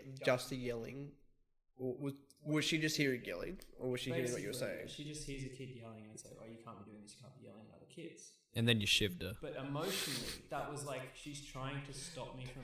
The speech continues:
Speaker 2: expressing myself.
Speaker 1: Yeah.
Speaker 3: Yeah.
Speaker 2: And it was like that sort of them trying to keep me from, yeah, expressing my true feelings.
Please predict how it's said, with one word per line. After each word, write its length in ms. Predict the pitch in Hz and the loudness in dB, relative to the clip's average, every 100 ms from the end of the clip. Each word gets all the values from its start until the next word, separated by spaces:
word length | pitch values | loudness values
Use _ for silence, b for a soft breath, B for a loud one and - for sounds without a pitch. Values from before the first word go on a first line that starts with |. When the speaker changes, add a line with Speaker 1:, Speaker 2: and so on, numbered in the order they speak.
| 113 | -8
Speaker 2:
expressing 520 | - - 117 - 135 | -8 -10 -12 -10 -8
myself. 360 | 143 - - 180 | -8 -8 -2 6
Speaker 1:
Yeah. 280 | 180 117 | 8 8
Speaker 3:
Yeah. 180 | 90 95 95 - - - | 6 4 2 -6 -18 -10
Speaker 2:
And 120 | 135 | -6
it 60 | 143 | -4
was 160 | 143 151 | -4 -6
like 260 | 147 143 | -6 -6
that 280 | 139 123 - - - | -6 -6 -6 -12 -12
sort 240 | 139 139 | -8 -6
of 60 | 135 - - - - - - | -6 -6 -10 -16 -18 -18 -10
them 140 | 123 131 131 | -6 -6 -6
trying 220 | 139 131 117 | -6 -6 -6
to 60 | 110 - | -8 -12
keep 240 | - 123 120 | -10 -8 -8
me 320 | 120 110 107 - _ _ - | -10 -12 -14 -20 _ _ -20
from, 240 | 123 113 104 - | -14 -14 -14 -16
yeah, 80 | 117 - - _ _ _ _ | -16 -16 -20 _ _ _ _
expressing 500 | 135 - - 127 127 120 | -18 -12 -8 -8 -8 -12
my 100 | 110 - | -14 -14
true 160 | 117 - | -14 -12
feelings. 320 | 170 170 - | -10 -10 -12